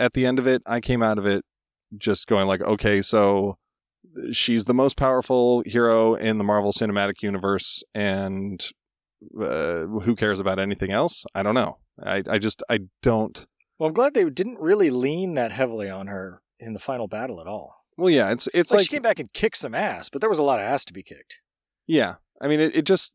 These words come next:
Speaker 1: and, and, like, even her, her contributions to the end of the movie there, like, that could have just as easily been Thor. I'm not saying, like, we don't, I, you know, I know it's gonna come off like I'm being sexist, like, "Oh, we didn't need a female to come in here and do that," or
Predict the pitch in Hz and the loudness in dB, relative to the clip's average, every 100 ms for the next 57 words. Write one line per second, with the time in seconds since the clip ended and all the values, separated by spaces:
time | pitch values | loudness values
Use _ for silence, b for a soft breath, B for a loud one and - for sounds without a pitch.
0 | _ _ - 165 175 185 185 165 214 220 | _ _ -2 0 0 0 0 -2 -2 0
1 | 151 160 151 127 110 139 110 127 120 98 | 2 2 4 2 0 0 0 -2 -2 -2
2 | 104 - 143 139 - - _ _ _ - | -2 0 -2 -2 -4 -8 _ _ _ 0
3 | 123 117 113 107 104 107 113 127 110 110 | 2 4 4 2 0 0 0 0 2 2
4 | 123 131 147 135 104 - _ _ _ - | 4 4 2 2 -2 -8 _ _ _ -10
5 | 143 160 120 120 110 113 110 107 110 104 | -2 0 2 0 0 -2 0 2 2 2
6 | 104 101 135 135 - _ _ _ _ _ | 0 0 0 -2 -4 _ _ _ _ _
7 | 147 170 151 - 131 113 101 98 B B | 0 2 0 0 0 2 0 -2 B B
8 | B 202 247 170 160 - 160 143 156 170 | B -6 -2 -2 -2 -2 -4 -4 -2 2
9 | 156 151 160 151 139 127 113 95 - 98 | 4 4 4 4 2 0 0 0 0 -2
10 | 98 95 90 - 85 - - - 95 123 | 0 0 -2 -2 -4 -4 -6 -6 -4 0
11 | 143 147 190 139 131 147 117 - 214 202 | 0 2 0 -2 -2 -2 -2 -4 0 0
12 | 156 139 123 120 139 135 127 135 123 135 | 2 0 -2 -2 0 2 2 2 4 4
13 | 147 120 113 107 101 | 4 2 2 2 -2